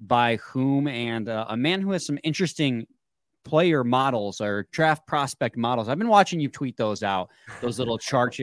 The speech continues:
Speaker 1: uh, that, what, uh, dot their trajectories in the N H L draft. Those are really interesting. I guess I wanna go off topic real quick.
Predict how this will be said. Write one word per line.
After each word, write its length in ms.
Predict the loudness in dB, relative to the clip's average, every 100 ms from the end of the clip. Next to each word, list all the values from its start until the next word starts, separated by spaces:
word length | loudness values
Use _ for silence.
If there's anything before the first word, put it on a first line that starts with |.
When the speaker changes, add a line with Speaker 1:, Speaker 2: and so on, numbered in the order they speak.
| -8
Speaker 1:
uh, 240 | -6 -6 -4
that, 220 | -6 -6 -10 -10 _ _ _ _ _ _ _ -6
what, 240 | -4 -4
uh, 140 | -10 -12 -2
dot 280 | 0 0 -2 _
their 460 | -6 -2 0 -2 -6 _ _
trajectories 720 | -12 -2 -2 -2 -4 -2 -2 -4
in 180 | -4
the 220 | -2 -4 -2
N 100 | -2
H 180 | 0
L 120 | 0 -2
draft. 520 | 0 0 0 -2 -12 _ _ _ _
Those 160 | -2 0
are 80 | 0
really 180 | 0
interesting. 480 | 0 -4 -6 -6 -6
I 80 | -4
guess 260 | -4 -4 -8 _ _ _ _ _ _ _
I 60 | 0
wanna 180 | 2 8
go 120 | 8
off 140 | 8
topic 340 | 4 -6 -6 -10
real 120 | -8
quick. 180 | -10